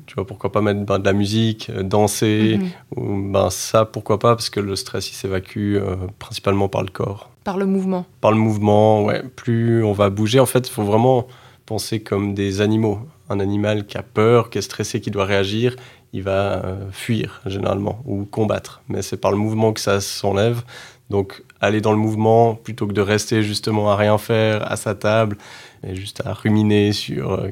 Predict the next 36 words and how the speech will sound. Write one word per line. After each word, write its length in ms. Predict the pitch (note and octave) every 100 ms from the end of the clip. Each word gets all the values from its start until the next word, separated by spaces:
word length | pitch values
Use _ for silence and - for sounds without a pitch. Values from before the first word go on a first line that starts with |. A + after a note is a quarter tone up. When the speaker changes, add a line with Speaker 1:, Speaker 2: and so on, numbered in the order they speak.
| -
Speaker 1:
qu'est-ce 220 | - -
qui 140 | G#2
va 100 | G2+
pouvoir 220 | F#2+ -
se 40 | -
passer 300 | G2 - G#2+
pendant 200 | G2+ G2+
l'examen, 580 | G2 G2 G2 G2 A2 A2 - - _ _ -
euh, 120 | A2
ça 160 | - A2
serait 80 |
de 60 | -
toute 140 | -
façon 200 | - G#2
une 80 | G2
bonne 120 | G2
idée. 200 | G2 - - - - _
Speaker 2:
Est-ce 160 | G3+
qu'il 80 | -
y 20 |
a 40 | B3
un 60 |
moyen 260 | G3+ G3 B3
de 80 | F#3
calmer 480 | - A3+ A3+ A#3+ B3+
ce 100 | G3
stress 400 | - - A3 A3
ou 60 |
ce 140 | F#3 F3+
trac 440 | - - A#3 -
via 220 | E3+ F3+
un 80 | F3
exercice 640 | F3+ E3+ G3 - B3 -
ou 40 | F#3+
autre 160 | F3+
chose 300 | - C4 G3